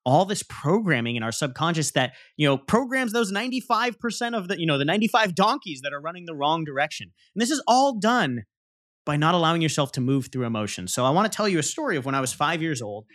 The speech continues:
You know, I've done a lot of this deep subconscious work. And when I was five years old, um, you know, I, the, the, when I was going through a subconscious process, I found out, you know, I was five years old and I was having a conversation with my mom and she was telling me to go clean up the leaves in the front yard.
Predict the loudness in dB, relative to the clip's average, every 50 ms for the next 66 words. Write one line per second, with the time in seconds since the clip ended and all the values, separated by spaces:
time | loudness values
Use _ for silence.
0 | -20 -16 _ -4 -2 0 2 2 2 2 0 -2 -8 -8 -4 -4 -4 -4 -4 -6
1 | -8 -10 -8 -8 -8 -8 -6 -8 -8 -8 -4 -4 -4 -4 -4 -6 -6 -2 0 0
2 | 0 0 0 0 0 0 0 0 -2 -2 -2 -2 0 0 0 0 2 2 2 2
3 | 2 2 2 0 -2 -6 _ _ -20 _ _ _ 0 2 2 4 4 2 2 0
4 | 0 -2 -4 -6 -8 -10 _ _ _ _ _ _ _ _ _ -6 -4 -2 0 2
5 | 2 2 0 -2 -4 -2 0 0 0 0 -2 -6 _ _ _ -6 -4 -4 -2 0
6 | 0 0 2 2 2 2 2 0 0 0 0 0 0 -2 -4 -2 0 0 0 0
7 | 0 -4 -4 0 0 0 0 0 -2 -2 -4 -4 -4 -6 -8 -6 -2 0 2 4
8 | 4 4 2 2 0 -2 -2 -2 -4 -2 -4 -4 -2 0 0 0 2 2 2 2
9 | 2 2 2 0 0 -2 -6 -12 -16 -6 -2 0 2 2 2 2 2 2 2 2
10 | 0 0 0 0 0 0 0 0 2 0 0 -2 -2 -2 -4 -6 -6 -4 -2 0
11 | 2 2 4 4 2 2 0 0 0 0 2 2 2 0 0 -2 -2 -4 -4 -4
12 | -4 -6 -8 -10 -10 -10 -12 -12 -12 -12 -12 -14 -12 -12 -12 -12 -10 -12 -14 -14
13 | -14 -18